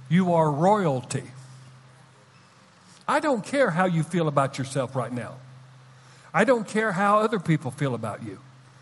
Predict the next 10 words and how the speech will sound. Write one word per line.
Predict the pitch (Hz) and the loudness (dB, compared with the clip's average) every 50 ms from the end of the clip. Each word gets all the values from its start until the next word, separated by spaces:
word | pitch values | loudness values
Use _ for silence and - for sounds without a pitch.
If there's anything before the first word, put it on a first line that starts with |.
| - - - - - - - - | -20 -20 -20 -20 -20 -12 -6 -2
You | 208 240 | 0 2
might | 240 233 220 220 | 2 2 2 2
have | 202 185 | 2 2
been | 190 185 175 | 2 0 2
told | - 180 190 202 202 202 202 202 185 | 4 4 4 4 4 4 2 2 2
by | 185 175 165 160 151 | 2 4 4 4 4
a | 143 135 135 131 123 123 117 - - - - - - | 2 2 0 0 -2 -4 -6 -8 -12 -18 -18 -10 0
lover | 131 156 196 208 202 175 196 196 202 190 190 180 | 4 6 6 6 6 4 2 2 2 4 4 6
or | 151 139 139 139 127 123 | 6 6 6 6 4 2
a, | 120 120 113 | 0 -2 -6